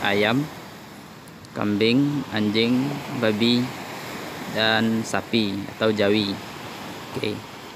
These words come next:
ini adalah kutu babi atau juga dikenal dengan caplak, jampes, tapiras atau kepek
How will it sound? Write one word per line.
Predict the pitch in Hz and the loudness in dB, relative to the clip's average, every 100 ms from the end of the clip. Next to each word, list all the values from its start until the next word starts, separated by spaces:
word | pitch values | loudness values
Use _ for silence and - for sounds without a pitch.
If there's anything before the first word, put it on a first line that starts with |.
| - | -2
ini | 117 127 | 2 4
adalah | 113 113 113 - | 4 2 0 -4
kutu | 110 110 | -4 0
babi | 101 95 110 131 151 - - - - - | 0 0 0 0 -2 -10 -12 -12 -6 2
atau | 113 | 4
juga | 110 110 107 | 4 2 2
dikenal | 104 104 101 101 104 104 | 2 2 0 0 0 0
dengan | 104 101 101 | -2 -4 -4
caplak, | 95 - 107 - - - - - 110 | -6 -6 -4 -4 -8 -16 -14 -8 -2
jampes, | 113 104 - 127 - - - - - - - - - - - - | -2 0 2 2 0 -10 -12 -14 -14 -14 -12 -12 -12 -10 -10 -4
tapiras | 113 - 110 120 135 - - | -4 0 2 2 0 -4 -10
atau | - 110 | 0 0
kepek | - - 127 | 0 0 0